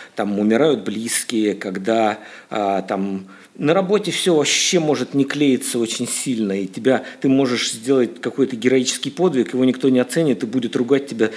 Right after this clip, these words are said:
за какую-то фигню, в которой сам ничего не понимает. Просто потому, что там настроение у них плохое, или еще что-то, или политика какая-то включилась. И в-, вот в этот момент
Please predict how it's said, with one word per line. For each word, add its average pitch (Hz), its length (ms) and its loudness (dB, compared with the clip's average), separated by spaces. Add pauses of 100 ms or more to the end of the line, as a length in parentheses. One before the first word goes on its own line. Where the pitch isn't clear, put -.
(160)
за 120 120 -6
какую-то - 320 4
фигню, 135 320 4
в - 80 0
которой 120 260 2
сам 120 260 2
ничего 104 260 -2
не 95 80 0
понимает. 90 480 -4 (520)
Просто 165 320 4
потому, 117 280 4
что 113 160 -4
там 95 320 0 (100)
настроение 110 580 4
у 82 40 -2
них 80 140 -8
плохое, 80 420 -8 (400)
или 113 160 -2
еще 123 240 2
что-то, 95 340 -4
или 113 380 2 (320)
политика 110 460 0
какая-то 87 420 -2
включилась. - 600 -6 (960)
И 135 100 4
в-, 127 200 -6
вот 143 200 -2
в 147 80 -2
этот 214 240 0
момент 262 440 0